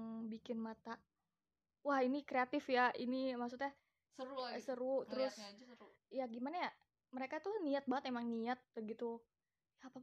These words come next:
Speaker 1: apa-apa bagus, kayak semua bagus, semua dijadiin kayak perfect gitu. Kalau misalnya standar lu tinggi mungkin. Ya, ya K-pop, kenapa orang-orang suka K-pop ya, mereka kayak udah
Speaker 2: Niat
Speaker 1: ngeset
Speaker 2: banget.
Speaker 1: itu,
Speaker 2: Iya,
Speaker 1: ya,
Speaker 2: iya.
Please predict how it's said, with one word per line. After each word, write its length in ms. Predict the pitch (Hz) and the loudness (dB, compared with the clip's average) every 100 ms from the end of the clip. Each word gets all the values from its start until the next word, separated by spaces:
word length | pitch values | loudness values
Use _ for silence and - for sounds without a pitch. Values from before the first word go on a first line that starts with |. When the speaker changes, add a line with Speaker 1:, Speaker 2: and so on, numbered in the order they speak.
| - | -6
Speaker 1:
apa-apa 420 | 247 254 294 269 | -4 -2 0 0
bagus, 180 | 254 311 | 0 -6
kayak 260 | 254 226 - _ | -8 -8 -10 _
semua 320 | _ - 247 240 | _ -2 0 2
bagus, 440 | 233 226 254 262 - - | 0 0 0 0 -4 -16
semua 320 | - 240 247 | -8 -4 -4
dijadiin 1300 | 233 226 226 220 220 - _ - - - 214 202 226 220 | -4 -6 -6 -6 -8 -10 _ -20 -20 -4 0 0 0 -2
kayak 180 | 226 | -4
perfect 340 | - 233 269 262 | -6 -6 -6 -4
gitu. 440 | 247 - 294 302 311 | -6 -2 0 0 0
Kalau 160 | - 247 | 0 0
misalnya 360 | 254 247 240 233 _ | 0 -2 -4 -6 _
standar 420 | - - 254 240 | -14 -4 -2 -2
lu 120 | 240 240 | -4 -6
tinggi 340 | 240 240 277 | -4 -4 -2
mungkin. 340 | 277 254 277 277 _ _ _ _ - - | -4 -4 -4 -4 _ _ _ _ -18 0
Ya, 140 | 285 277 _ | 0 0 _
ya 160 | 247 277 | -2 -2
K-pop, 420 | 285 277 339 - | -2 2 2 2
kenapa 380 | 320 285 277 349 | 4 6 8 6
orang-orang 220 | 320 294 | 6 2
suka 160 | - | -2
K-pop 320 | 285 - 311 - | -8 0 2 4
ya, 220 | 262 240 202 | 2 0 -2
mereka 320 | 233 233 302 392 - _ _ _ _ _ _ _ - | -6 -2 -2 -4 -8 _ _ _ _ _ _ _ -2
kayak 480 | 269 254 254 247 - | 2 4 4 2 2
udah 380 | 247 233 233 | 2 2 2
Speaker 2:
Niat 160 | 240 233 | 2 0
Speaker 1:
ngeset 240 | 233 254 | 2 0
Speaker 2:
banget. 160 | 226 240 | 2 -2
Speaker 1:
itu, 120 | 240 349 | 0 0
Speaker 2:
Iya, 80 | |
Speaker 1:
ya, 80 | 320 | 2
Speaker 2:
iya. 220 | 269 262 | 4 4